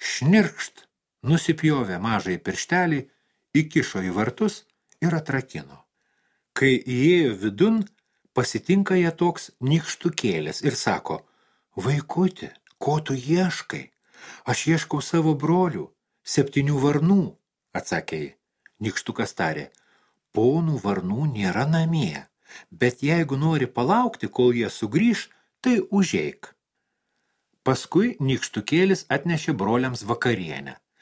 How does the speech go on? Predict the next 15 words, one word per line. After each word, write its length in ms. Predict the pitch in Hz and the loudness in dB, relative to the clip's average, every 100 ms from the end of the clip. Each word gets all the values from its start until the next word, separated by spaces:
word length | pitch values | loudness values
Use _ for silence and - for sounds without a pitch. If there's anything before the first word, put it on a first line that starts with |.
| - | -20
septynias 760 | - - 202 - 139 143 127 - - | -10 -4 -4 -2 -2 0 -2 -4 0
lėkšteles 800 | 123 120 - 113 113 123 - - | 2 2 -2 -2 0 0 -4 -12
valgyti 760 | 87 95 - 85 131 165 202 202 - _ _ - | -6 -4 -4 -4 -4 0 0 0 -4 _ _ -2
ir 120 | 127 | -2
septynias 580 | - 107 - 180 180 - | -2 -6 -2 0 0 0
taurelės 540 | - 143 147 151 165 | 0 0 0 0 0
gerti. 480 | 123 95 - - - - _ _ - - - | -2 -4 -4 -8 -18 -20 _ _ -20 -12 -2
Ir 120 | 127 | -2
iš 120 | 131 | -2
kiekvienos 500 | - 131 160 165 156 | -4 -4 -2 0 -2
lėkštelės 640 | 113 101 - 220 226 135 - _ _ - | -4 -6 -2 0 0 -2 -8 _ _ -4
mergaitė 540 | 120 110 170 208 190 | -2 0 0 0 -2
suvalgė 420 | - 151 185 190 | -2 0 0 0
po 140 | 185 185 | 0 -2
trupinėlį, 800 | - 208 202 151 92 80 78 | -2 0 2 0 -2 -8 -14